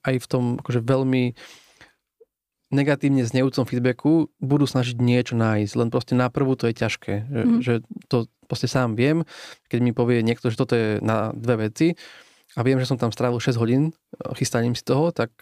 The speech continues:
Speaker 1: akože, nie je mi dobré, <laughs> že, že to by som klamal, keby som povedal, že som s tým úplne
Speaker 2: Špeciálne,
Speaker 1: OK.
Speaker 2: špeciálne, keď ti na tom naozaj záleží,
Speaker 1: Áno,
Speaker 2: alebo je to
Speaker 1: áno.
Speaker 2: tvoja nejaká sil-, slabá stránka, ktorá ťa ešte tak viac raní.
Speaker 1: To tiež, áno.
Speaker 2: <laughs> To, to hej, no. Dobre, ale tak keď už,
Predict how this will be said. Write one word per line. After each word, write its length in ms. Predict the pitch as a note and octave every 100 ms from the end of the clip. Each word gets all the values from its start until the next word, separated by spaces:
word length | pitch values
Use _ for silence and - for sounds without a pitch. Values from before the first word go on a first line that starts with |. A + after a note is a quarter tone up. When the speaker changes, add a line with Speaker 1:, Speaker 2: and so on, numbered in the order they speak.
| - _ _ _ _
Speaker 1:
akože, 240 | - - A#2
nie 160 | B2
je 100 | D3+
mi 80 | G#2+
dobré, 280 | G#2+ G#2+ C3
<laughs> 280 | B2 A#2 B2
že, 140 | - - A#2+ - -
že 100 | -
to 340 | C3 C3 B2+ - _ - _ _
by 120 | -
som 120 | C3+ C#3
klamal, 260 | C#3 C3
keby 160 | A#2+ B2
som 100 | A#2 - _ _ _
povedal, 340 | C#3 B2 B2
že 80 | A#3+
som 80 | -
s 80 |
tým 140 | A#3 A#3+
úplne 260 | A#3 A3+
Speaker 2:
Špeciálne, 20 | A3+
Speaker 1:
OK. 120 | G#3+ G#2+ D#3
Speaker 2:
špeciálne, 380 | - G#3+ G#3+
keď 100 | G3+
ti 80 | G3+
na 80 | F#3+
tom 140 | G3
naozaj 240 | F#3+ F#3+ F#3+
záleží, 400 | F#3 F#3 A#3 A#3+
Speaker 1:
Áno, 160 | G#3+
Speaker 2:
alebo 80 | G3+
je 100 | G3+
to 80 | -
Speaker 1:
áno. 60 | B2
Speaker 2:
tvoja 160 | G#3
nejaká 220 | G3 G3 G3
sil-, 320 | - G3+ -
slabá 280 | - G3+ G3
stránka, 360 | - F#3+ F#3+
ktorá 240 | F#3 G3 F#3+
ťa 220 | - F#3 - - -
ešte 180 | - -
tak 140 | G3 F#3
viac 220 | F#3+ F#3 -
raní. 540 | F#3+ F#3+ F#3+ G#3+ A#3+
Speaker 1:
To 140 | B3 F#3+
tiež, 320 | - B2 A#2
áno. 180 | B2 B2 C4+
Speaker 2:
<laughs> 80 | -
To, 80 | - C4
to 160 | - A3
hej, 340 | G3 G#3 A3 A3+
no. 200 | G#3 B3 _ _ _ _ - - - _ _ _ -
Dobre, 260 | B3+ B3
ale 200 | F#3+ F#3
tak 140 | G3 G3+
keď 120 | A3+
už, 100 | A3+